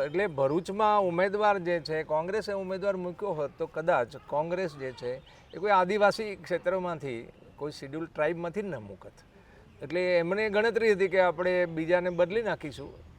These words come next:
તો પણ, અ, મનસુખભાઈને બદલશું તો પણ બીજો ઉમેદવાર જીતી જશે. અ, પરંતુ ચૈતર વસાવાને આવવાને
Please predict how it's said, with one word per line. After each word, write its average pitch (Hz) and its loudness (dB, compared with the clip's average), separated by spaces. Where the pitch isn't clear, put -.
તો 208 -6
પણ, 120 -4
અ, - -16
મનસુખભાઈને 143 -8
બદલશું 175 -2
તો 151 -2
પણ 170 -6
બીજો 170 -2
ઉમેદવાર 147 -2
જીતી 147 -10
જશે. - -18
અ, 139 -2
પરંતુ 208 4
ચૈતર 185 4
વસાવાને 180 2
આવવાને 156 -4